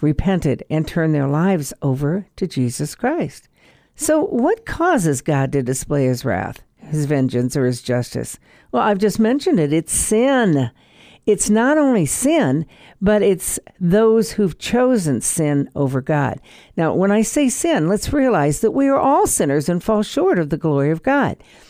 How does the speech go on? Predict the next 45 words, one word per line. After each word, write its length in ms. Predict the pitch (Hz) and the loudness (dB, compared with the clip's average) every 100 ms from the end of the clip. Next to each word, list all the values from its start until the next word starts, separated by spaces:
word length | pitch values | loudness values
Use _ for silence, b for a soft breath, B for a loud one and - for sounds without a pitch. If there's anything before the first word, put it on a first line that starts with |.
| B | B
So 220 | - - 226 | -6 0 2
we 340 | 202 254 269 | 2 2 2
as 220 | 156 190 | 2 0
believers, 800 | 175 196 190 262 349 214 123 160 - | 0 2 2 2 2 2 0 -2 -4
even 460 | 220 262 302 277 208 | 0 2 2 2 2
though 260 | 180 170 170 | 2 2 0
Jesus 480 | - 208 214 175 | 0 0 0 -2
died 360 | - 156 156 180 | -2 0 2 2
on 100 | 233 | 2
the 80 | 254 | 0
cross 420 | - 143 135 139 B B B | 0 0 0 -2 B B B
and 120 | 175 | 0
his 120 | 175 | 0
blood 400 | 151 220 240 202 | 0 2 2 0
covers 400 | - 202 208 254 | 0 0 2 2
our 140 | 214 180 | 2 0
sins 400 | - 160 160 170 | 0 0 0 0
so 180 | - 185 | 0 0
that 180 | 170 | -2
God 320 | - 165 208 196 | 0 0 0 0
doesn't 360 | 180 156 - | 0 0 -4
see 240 | - 214 269 | -2 0 2
them, 280 | 156 107 - B B B | 0 0 -4 B B B
and 100 | 185 | 2
he's 180 | 185 160 - | 2 0 2
opened 400 | 190 226 233 180 | 2 2 2 0
the 80 | 151 | 0
door 320 | 156 180 254 | 0 2 0
for 160 | - 156 | 0 0
us 180 | 151 | 0
to 140 | - - | -4 -2
enter 260 | 196 190 | 0 0
into 160 | 151 135 | 0 0
heaven 340 | 147 196 190 | 0 0 0
because 300 | 147 160 165 | -2 -2 -2
he 120 | 151 151 | 0 -2
has 120 | 139 | 0
forgiven 480 | - 156 208 208 175 | -4 0 0 2 0
our 120 | 151 | -2
collective 800 | - 170 165 220 254 - 349 196 | -2 0 2 0 -2 -2 0 0
sins, 600 | - 131 110 104 - - b b b b - | -2 -2 -2 -4 -8 -16 b b b b 0
we 160 | 240 | 2
still 320 | - - 415 | 2 0 2
are 80 | 233 | 2
sinners 580 | 160 302 415 - - - | 2 0 0 0 -4 -12